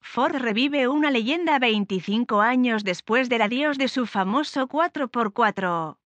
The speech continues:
Porque este lanzamiento es una nueva era para los amantes de la marca, la nueva Ford Bronco llegó a Colombia hace unas semanas.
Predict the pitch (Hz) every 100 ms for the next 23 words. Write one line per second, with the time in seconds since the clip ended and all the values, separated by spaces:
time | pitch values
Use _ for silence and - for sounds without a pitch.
0 | _ _ _ _ _ - 233 208 247 277
1 | 339 - - 247 220 - 190 180 220 254
2 | 233 247 277 - 285 247 240 294 302 285
3 | 294 262 247 233 226 214 220 233 311 302
4 | 277 247 214 185 214 269 - 247 233 226
5 | 214 208 220 285 254 196 247 277 262 269
6 | 277 302 294 220 208 240 285 262 196 220
7 | 311 285 285 262 262 302 302 233 269 359
8 | 330 - 269 226 190 170 156 95 -